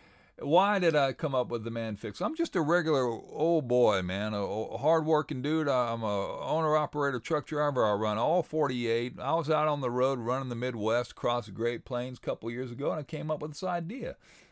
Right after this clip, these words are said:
'Cause we need to do better, and that's where The Man Fix was born. It's time to man up, make us stronger, better men with stronger, better relationships.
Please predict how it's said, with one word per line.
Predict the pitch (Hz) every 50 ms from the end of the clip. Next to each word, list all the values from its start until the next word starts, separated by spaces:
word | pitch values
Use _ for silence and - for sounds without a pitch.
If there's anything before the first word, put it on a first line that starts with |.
| _ - 175
'Cause | - 180 175 160 127 139
we | 131 139 147 156
need | 160 180 196 202 165
to | - 151
do | 127 117 117 151 165 160
better, | 143 120 107 120 151 143 127 101 85 - - -
and | 90 95 104
that's | 117 123 127 123 - -
where | 120 113 113 110
The | 104 98
Man | 98 101 101 101 95 92
Fix | 92 - 104 90 95 - -
was | - 98 98 95 98
born. | 92 90 92 92 82 71 76 - 80
It's | - -
time | - - 127 117 117 110 101
to | - -
man | 90 98 113 131 147 156 151 151 151
up, | 147 156 170 165 - - _ _ - - - _ _ -
make | - 101 104 95 - - - -
us | - 127 131 143 151 143 - - - - _ _ _ _ _
stronger, | - - - - - - 131 127 135 135 135 135 139 135
better | 123 92 85 90 104 117 131 127 117 110
men | 107 104 110 117 123 131 156 180 208 202 _ _ - - - _ _ _ -
with | - - - -
stronger, | - - - - 147 131 131 131 127 120 120 123 120 - _ _ _ -
better | 101 98 98 113 107 104 98 95 98 98 - _ _ _ -
relationships. | 113 110 104 101 95 92 90 - - 85 76 - - - - - - - - - - - -